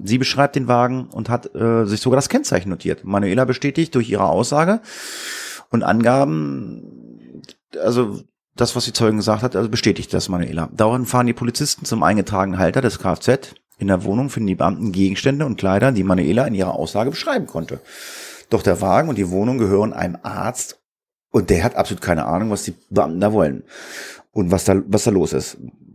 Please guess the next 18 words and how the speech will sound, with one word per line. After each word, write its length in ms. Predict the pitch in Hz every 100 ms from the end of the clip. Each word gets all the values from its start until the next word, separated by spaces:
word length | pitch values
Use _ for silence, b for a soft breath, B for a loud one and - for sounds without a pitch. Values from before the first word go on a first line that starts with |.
| - _ _ _ -
Und 180 | 104 175
er 120 | 160
gibt 180 | 175 175
dann 100 | 160
aber 200 | 143 120
an, 200 | 117 135
dass 160 | 127
er 60 | 127
das 140 | 107
Auto 260 | - 101 123
meistens, 520 | 107 113 - 123 110
äh, 640 | 67 107 107 107 90 50 71
seinem 300 | 101 101 -
einundzwanzigjährigen 800 | 104 107 - 107 98 104 101 95
Lebensgefährten 840 | 92 139 - - 92 82 90 82
Daniel, 560 | - 82 90 90 80 - _ _ _ _ _ _ _ _ _ _ -
äh, 260 | 85 82 80 _ _ - - _
überlässt. 480 | 92 78 69 -